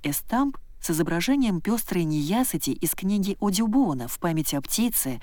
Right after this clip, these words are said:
которая свела их вместе. Эстамп висел над их кроватью — и сова наблюдала за ними,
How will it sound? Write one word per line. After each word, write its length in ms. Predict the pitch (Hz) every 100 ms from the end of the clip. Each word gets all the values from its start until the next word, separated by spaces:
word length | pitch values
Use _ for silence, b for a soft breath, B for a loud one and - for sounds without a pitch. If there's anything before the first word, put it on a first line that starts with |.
| B B -
которая 340 | 170 165 165
свела 380 | - 185 175 165
их 160 | 175 -
вместе. 680 | 190 214 135 - 120 - - - - - - - - - - - - -
Эстамп 480 | 175 - 214 185 -
висел 500 | 185 214 - 208 156
над 220 | 151 151
их 140 | 151 -
кроватью — 720 | 147 139 214 254 - 123 - - -
и 60 | 180
сова 340 | - 190 294
наблюдала 580 | 262 240 269 226 202 156
за 200 | 143 147
ними, 440 | 139 120 113 -